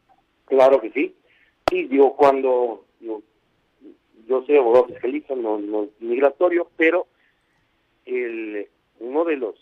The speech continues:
factores que toman en consideración en un proceso migratorio lo es el tema de los impuestos. Entonces,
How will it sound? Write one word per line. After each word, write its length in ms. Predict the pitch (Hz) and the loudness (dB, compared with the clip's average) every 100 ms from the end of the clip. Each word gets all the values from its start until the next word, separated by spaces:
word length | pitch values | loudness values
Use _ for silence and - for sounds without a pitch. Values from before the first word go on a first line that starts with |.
| _ | _
factores 520 | - 104 - 123 139 - | -16 -14 -8 -6 -6 -12
que 60 | - | -20
toman 300 | - 110 143 | -16 -10 -10
en 80 | 143 | -10
consideración 640 | 120 107 101 92 120 131 | -14 -12 -14 -12 -10 -8
en 120 | 110 | -10
un 100 | 110 | -10
proceso 380 | 123 120 117 131 | -8 -8 -8 -10
migratorio 560 | 131 104 82 - 107 135 | -10 -10 -14 -10 -6 -6
lo 220 | 117 95 | -4 -6
es 160 | 92 147 | -8 -12
el 100 | 131 | -12
tema 240 | 120 120 | -10 -6
de 60 | 113 | -6
los 180 | - - | -8 -10
impuestos. 540 | - 143 - - _ _ _ _ _ | -4 -4 -4 -20 _ _ _ _ _
Entonces, 420 | - 123 135 | -8 -4 -2